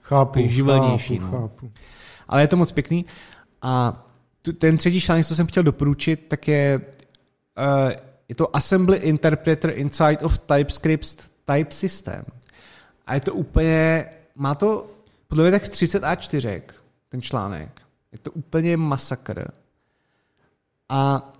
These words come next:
Speaker 2: v podstatě on tam konstruuje assembly-like jazyk nad typama v TypeScriptu. Typy v TypeScriptu jsou samo o sobě docela jako velmi zajímavá věc, protože jejich jako vytváření a tak, kdo, kdo v TypeScriptu občas dělá nebo se k tomuhle dostal,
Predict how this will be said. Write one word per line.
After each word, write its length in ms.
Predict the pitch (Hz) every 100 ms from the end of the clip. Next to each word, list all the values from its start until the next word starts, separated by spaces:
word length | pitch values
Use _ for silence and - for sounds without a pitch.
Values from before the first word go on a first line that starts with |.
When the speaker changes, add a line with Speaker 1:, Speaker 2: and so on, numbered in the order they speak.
| -
Speaker 2:
v 60 |
podstatě 580 | - 165 202 190 196 175 - _ _ _ _ _ -
on 140 | 156
tam 220 | 151 202 202
konstruuje 960 | 180 160 - 185 185 180 175 175 175 - - _ _ _ _ _
assembly-like 1120 | 151 - 180 175 170 175 151 143 147 156 156 - - _ _ _ _ _ _ _ _ _ _ _ _ _ _
jazyk 680 | 147 139 139 127 139 165 -
nad 380 | 143 143 - -
typama 400 | 156 - 156 160
v 80 | 156
TypeScriptu. 720 | 151 143 - 156 147 - 120 - _ - - -
Typy 260 | 156 185
v 60 | -
TypeScriptu 640 | 185 165 - 185 185 196
jsou 180 | 180 190
samo 260 | - 175 175
o 80 | 170
sobě 260 | 170 175
docela 280 | 170 - 170
jako 140 | 165
velmi 240 | 170 165 165
zajímavá 340 | 165 180 170
věc, 200 | 120 147
protože 340 | - 139 139 156
jejich 400 | 151 151 151 -
jako 240 | 131 127 143
vytváření 720 | 131 143 131 135 143 151 143
a 40 |
tak, 180 | 127 143
kdo, 120 | 139
kdo 220 | 131 131 131
v 60 |
TypeScriptu 760 | - 135 - 135 - 143 139 135
občas 320 | 135 - 135
dělá 340 | 131 123 127
nebo 340 | 139 131 131 120
se 160 | -
k 40 | -
tomuhle 260 | 131 135
dostal, 460 | 127 123 123 135